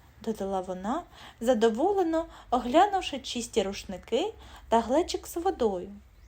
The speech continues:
«Я пришлю Ненсі допомогти тобі розпакувати речі. Вечеря о шостій», закінчила вона і хутко почала спускатися сходами.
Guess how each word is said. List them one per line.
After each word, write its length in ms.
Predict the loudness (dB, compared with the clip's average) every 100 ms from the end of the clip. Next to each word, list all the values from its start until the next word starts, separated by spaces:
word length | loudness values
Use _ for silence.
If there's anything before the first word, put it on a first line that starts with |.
| -20 -20 -20 -20 -20 -18 4
«Я 200 | 8 8
пришлю 380 | 4 2 2
Ненсі 680 | 4 4 4 -2 -4 0 -2 -4 -10
допомогти 600 | -2 0 0 0 0 2
тобі 300 | 2 4 4
розпакувати 800 | 2 2 -2 -2 2 2 4 4
речі. 520 | 4 2 -4 -14 -16 -18 -20 -20 _ -20 -20 -2
Вечеря 500 | 0 2 6 8 8
о 40 | 6
шостій», 680 | 2 2 2 -2 -6 -6 -6 -14 -20 -20 -14 -6
закінчила 680 | -4 -4 -10 -10 -8 -6 -8
вона 400 | -10 -8 -8 -8 -16 -20 -20 -20 _ -14
і 80 | -12
хутко 520 | -10 -6 -6 -2 -4
почала 440 | -4 -10 -10 -10
спускатися 760 | -12 -16 -16 -8 -8 -8 -10 -12
сходами. 720 | -12 -6 -6 -6 -12 -14